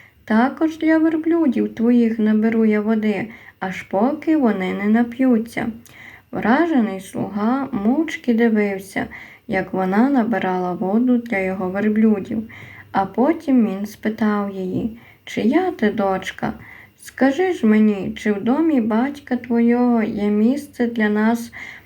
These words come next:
ночувати?» Ревека відповіла, що вона дочка Бетуїла, сина Нахора, брата Авраама.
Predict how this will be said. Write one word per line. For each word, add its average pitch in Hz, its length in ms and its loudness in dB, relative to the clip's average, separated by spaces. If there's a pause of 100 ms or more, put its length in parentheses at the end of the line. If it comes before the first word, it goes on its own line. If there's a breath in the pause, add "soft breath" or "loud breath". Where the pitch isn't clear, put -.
(360 loud breath)
ночувати?» 220 920 2 (400 loud breath)
Ревека 196 680 0
відповіла, 226 840 0 (120)
що - 300 -6
вона 208 480 0
дочка 208 600 0
Бетуїла, 214 840 0 (360 loud breath)
сина 254 540 2
Нахора, 214 760 0 (300 loud breath)
брата 175 640 -2
Авраама. 214 800 0